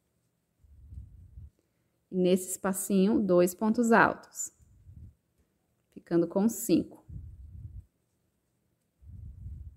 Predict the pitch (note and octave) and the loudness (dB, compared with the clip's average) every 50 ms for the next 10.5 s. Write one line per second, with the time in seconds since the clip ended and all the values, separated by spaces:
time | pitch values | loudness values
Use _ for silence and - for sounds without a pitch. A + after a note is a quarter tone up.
0 | - - G#3 E3 E3 - - G3 F#3 - - - D#3+ - - - _ _ _ _ | -20 -16 -14 -14 -12 -10 -10 -10 -10 -10 -10 -10 -10 -10 -12 -14 _ _ _ _
1 | _ _ _ - - - _ _ _ _ _ _ _ _ _ _ _ _ _ _ | _ _ _ -20 -20 -20 _ _ _ _ _ _ _ _ _ _ _ _ _ _
2 | _ _ _ _ _ _ _ _ _ _ _ _ _ _ _ _ _ _ _ _ | _ _ _ _ _ _ _ _ _ _ _ _ _ _ _ _ _ _ _ _
3 | _ _ _ _ _ _ _ _ _ _ _ _ _ _ _ _ _ _ _ _ | _ _ _ _ _ _ _ _ _ _ _ _ _ _ _ _ _ _ _ _
4 | _ _ _ _ _ _ _ _ _ _ _ _ _ - - - - _ - G3 | _ _ _ _ _ _ _ _ _ _ _ _ _ -20 -20 -20 -12 _ 0 2
5 | F#3+ F#3 F#3 - F#3+ F3+ E3+ E3+ F3 F3 - - E3 E3+ E3+ F3 E3+ - - G3+ | 2 2 2 0 -2 2 4 4 2 2 0 0 0 2 2 2 0 -2 0 2
6 | F#3+ G3 G#3+ A#3+ D4 - - - - - - - - - - - - - - - | 4 6 6 6 6 4 2 -2 -12 -12 -14 -14 -14 -14 -14 -14 -16 -16 -16 -18
7 | - - - - - - - _ _ _ _ _ _ _ _ _ _ _ _ _ | -18 -18 -20 -20 -20 -20 -20 _ _ _ _ _ _ _ _ _ _ _ _ _
8 | _ _ _ _ _ _ - F#3 F#3 F3+ F#3 F#3 G3+ F#3+ - - F#3 F#3 F#3 - | _ _ _ _ _ _ -2 2 2 2 2 2 -2 -4 -4 -2 -2 -2 -2 -2
9 | G3+ G3 G3 G3+ - G3+ F#3+ F#3+ G#3 - - - G3 G#3+ - A3+ G#3+ G#3+ F#3+ D#3+ | -2 -2 -2 -2 0 0 2 2 2 0 -2 -4 -4 -2 -2 0 2 4 4 4
10 | - - - - - - - - - | 4 0 -4 -12 -20 -18 -14 -14 -14